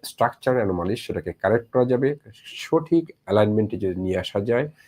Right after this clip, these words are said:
এবং বডির ফিটনেসটা নিয়ে আসা যায় এবং মাসল পাওয়ার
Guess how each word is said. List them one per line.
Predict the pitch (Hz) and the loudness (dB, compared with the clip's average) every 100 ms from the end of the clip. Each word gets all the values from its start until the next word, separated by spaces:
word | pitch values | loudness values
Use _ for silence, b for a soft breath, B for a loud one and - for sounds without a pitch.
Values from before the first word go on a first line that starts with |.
| b b 104 | b b 0
এবং | 98 101 | 2 2
বডির | 113 117 | 2 2
ফিটনেসটা | 110 190 202 180 156 - 104 | 2 0 2 0 0 2 2
নিয়ে | 87 | 2
আসা | 78 - 82 | -2 -8 -12
যায় | - - _ _ _ _ _ _ _ | -12 -16 _ _ _ _ _ _ _
এবং | 95 95 | -2 2
মাসল | 104 110 - 143 | 2 0 0 0
পাওয়ার | 110 101 | 2 2